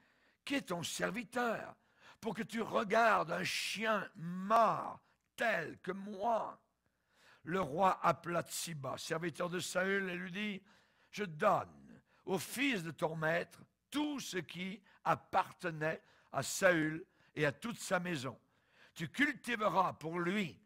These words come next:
les terres, toi, tes fils et tes serviteurs, et tu feras les récoltes,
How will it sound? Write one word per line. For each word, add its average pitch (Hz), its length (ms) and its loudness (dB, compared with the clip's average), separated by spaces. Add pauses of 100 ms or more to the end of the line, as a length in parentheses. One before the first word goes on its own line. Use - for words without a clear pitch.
(140)
les 139 160 -6
terres, 170 520 4 (360)
toi, 190 360 0 (120)
tes 170 160 -2
fils - 520 -8 (220)
et 170 80 -2
tes 165 160 -2
serviteurs, 175 840 0 (360)
et 175 100 -6
tu 214 160 -2
feras 240 320 2
les 220 140 2
récoltes, 208 760 2